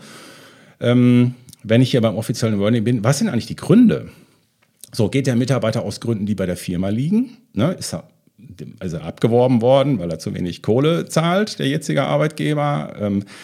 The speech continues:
bietet der neue Arbeitgeber hundert Prozent Homeoffice hin, was ich jetzt nicht machen kann? Bietet der Aufstiegschancen? Äh, werde ich da nicht gemobbt? Hier werde ich gemobbt. Äh, oder Mitarbeiter möchte in einem Unternehmen arbeiten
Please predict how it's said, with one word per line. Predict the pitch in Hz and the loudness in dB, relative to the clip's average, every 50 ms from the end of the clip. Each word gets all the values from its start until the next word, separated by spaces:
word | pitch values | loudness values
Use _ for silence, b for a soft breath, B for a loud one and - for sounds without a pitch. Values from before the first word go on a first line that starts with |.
| B B B B B B - | B B B B B B 0
bietet | 143 135 135 143 - - - - | 2 2 2 0 -2 -2 -2 0
der | 113 104 | 2 2
neue | 104 104 104 107 | 4 4 2 2
Arbeitgeber | 95 101 104 101 101 - 107 104 104 101 | 2 2 2 0 0 0 0 0 2 2
hundert | 98 107 104 101 | 2 0 0 0
Prozent | 101 - 101 - - 107 101 | 0 -4 -4 -4 -4 -2 2
Homeoffice | 101 139 156 160 151 147 - 165 139 | 4 4 4 4 4 4 2 2 2
hin, | 151 156 | 2 0
was | 131 92 92 90 | 0 0 -2 -4
ich | 92 | -4
jetzt | 101 127 127 - | -4 -4 -2 0
nicht | - 139 143 | 0 2 4
machen | 190 175 160 156 170 160 | 4 4 4 4 2 2
kann? | 156 165 156 151 156 160 160 160 170 | 2 2 2 2 4 4 4 2 2
Bietet | 113 101 82 92 82 | 0 -2 -4 -4 -4
der | 101 95 | -2 2
Aufstiegschancen? | 113 135 139 - - 151 131 135 - 135 127 131 131 127 113 131 135 131 131 131 131 127 127 113 | 2 2 2 0 -2 -2 -2 -2 -2 -4 -2 -2 -2 -2 -2 -2 0 0 2 2 2 0 0 -2
Äh, | - 90 95 95 107 104 | -4 -4 -4 -2 -2 0
werde | 107 110 110 | 0 0 0
ich | - - | 0 -2
da | - 90 90 | -6 -4 -2
nicht | 98 104 104 - | -2 -4 -4 -4
gemobbt? | 110 107 123 147 160 160 - | 0 2 4 4 2 2 -2
Hier | - 110 95 | -2 -2 0
werde | 98 98 101 | 0 -2 -4
ich | - - | -4 -4
gemobbt. | 104 104 117 131 147 147 147 - - - | -4 0 2 2 0 0 -2 -8 -10 -6
Äh, | - 107 107 110 110 107 107 110 - - - | -4 -2 0 0 0 0 -2 -4 -6 -8 -8
oder | 80 107 107 110 104 | -4 -2 0 0 0
Mitarbeiter | 98 104 110 110 110 95 92 104 110 107 123 113 110 110 B B B B B B B B B B B B B B B B B B _ | 0 -2 -2 -4 -4 -2 -2 -2 -2 0 0 -2 -2 -2 B B B B B B B B B B B B B B B B B B _
möchte | - 202 202 196 - | 0 2 2 4 2
in | 165 | 2
einem | 135 120 123 123 | 2 4 2 2
Unternehmen | 123 123 120 - 107 101 104 110 120 123 117 | 2 0 0 0 0 0 2 4 4 4 2
arbeiten | - 107 110 113 107 107 107 107 104 - 110 107 104 | 2 0 0 2 4 4 4 2 2 0 0 0 0